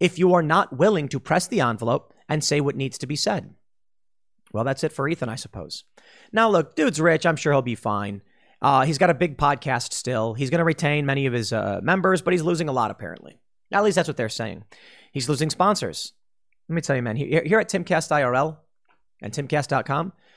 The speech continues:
we have too many. No, for real. You know, we only do so many sponsor spots every, every month. It's, like, between six and eight. We've increased a little bit. And that's because I tell our ad sales guys, like, "I don't want 'em." We've got, we've got, uh, uh, a couple different com-, uh, companies,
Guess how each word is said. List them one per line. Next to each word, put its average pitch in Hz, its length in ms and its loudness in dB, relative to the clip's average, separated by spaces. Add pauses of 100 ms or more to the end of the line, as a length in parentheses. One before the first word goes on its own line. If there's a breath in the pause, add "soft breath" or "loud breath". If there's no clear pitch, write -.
(300 soft breath)
we 139 100 -4
have 156 100 0
too 151 140 -8
many. 123 260 -6 (480)
No, 170 160 2
for 151 160 -2
real. 147 240 2
You 131 120 -4
know, 143 100 -2
we 151 100 2
only 214 220 4
do 165 240 0
so 165 380 0
many 147 260 -2
sponsor 139 480 -2
spots - 480 -4
every, 113 420 -6 (160)
every 120 220 -6
month. 117 420 -6 (280)
It's, - 120 -14
like, 147 140 0
between 143 300 -4
six - 260 -4
and 131 140 -4
eight. 127 300 -8
We've 139 180 -4 (180)
increased 151 320 -4
a - 20 -4
little 143 120 -2
bit. 190 180 2 (220 loud breath)
And 180 100 2
that's 226 140 2
because 220 240 2
I 196 60 4
tell 196 280 4
our 185 100 6
ad 165 220 2
sales 170 300 2
guys, 190 240 2
like, 175 180 -2
"I 151 80 2
don't 170 140 2
want 208 140 4
'em." 135 100 -4 (880)
We've 139 180 -2
got, 156 300 4
we've 135 180 -4
got, 151 300 4
uh, - 20 0
uh, 113 420 -2
a - 640 -20
couple 175 280 0
different 180 260 -2
com-, 147 220 -2
uh, 131 100 -2
companies, 160 560 -2